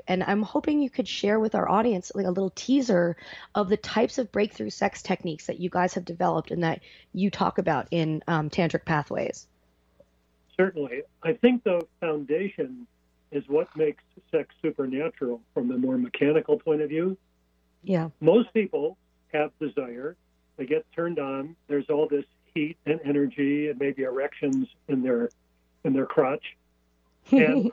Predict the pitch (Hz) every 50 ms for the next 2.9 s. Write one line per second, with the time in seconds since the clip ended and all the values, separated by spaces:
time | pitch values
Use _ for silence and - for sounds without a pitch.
0 | _ _ _ _ - 160 - _ _ _ _ _ _ _ - 170 170 170 165 175
1 | _ _ _ _ _ _ - 196 - - 175 170 180 185 - _ - 220 214 233
2 | 233 202 175 170 170 _ _ - 233 262 262 240 - - 160 147 160 196